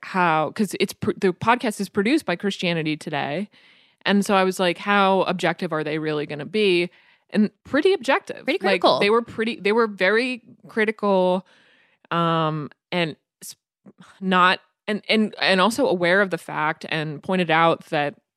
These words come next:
Speaker 1: this was not specific to Mars Hill, that a, that there have been patterns of this kind of spiritual abuse and, um, behavior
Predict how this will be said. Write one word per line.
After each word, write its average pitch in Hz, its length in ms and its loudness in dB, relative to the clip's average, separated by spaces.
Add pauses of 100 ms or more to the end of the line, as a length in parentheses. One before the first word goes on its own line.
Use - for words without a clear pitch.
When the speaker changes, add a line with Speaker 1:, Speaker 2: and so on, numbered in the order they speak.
(100)
Speaker 1:
this 185 220 -4
was 185 140 0
not 208 240 2
specific - 520 -8
to - 100 -8
Mars 143 260 -4
Hill, 147 280 -2
that 147 180 -2
a, 156 260 -2 (200)
that 156 240 2
there 160 140 4
have 170 120 -2
been 151 160 -2
patterns 160 560 2
of 151 140 -4
this 156 180 2
kind 151 540 -4
of 147 360 -4 (420)
spiritual 160 520 2
abuse 147 540 2
and, 147 560 -2 (560)
um, 147 560 0
behavior 160 920 2